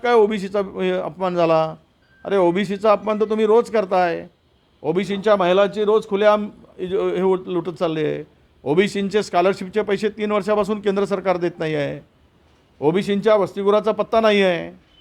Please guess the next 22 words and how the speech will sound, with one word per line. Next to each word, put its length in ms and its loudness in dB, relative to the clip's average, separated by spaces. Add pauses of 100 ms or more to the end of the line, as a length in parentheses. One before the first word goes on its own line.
(340)
ओबीसीसाठी 540 -2
तुम्ही 220 -4
काय 220 4
बोलताय? 680 2 (240)
काय 180 2
केलं 300 2
आहे? 380 0 (580)
मोदी 260 -2
घरकुल 340 2
योजना 340 4
आणली, 220 2
त्याच्यामध्ये 440 0
अटी 240 0
ज्या 120 6
लावल्यात, 380 4 (560)
त्यामध्ये 320 0
पहिले 300 2
विधवा, 380 4
मग 180 0
अपंग, 320 0 (1200)
मग 180 -6
बीपीएल, 420 4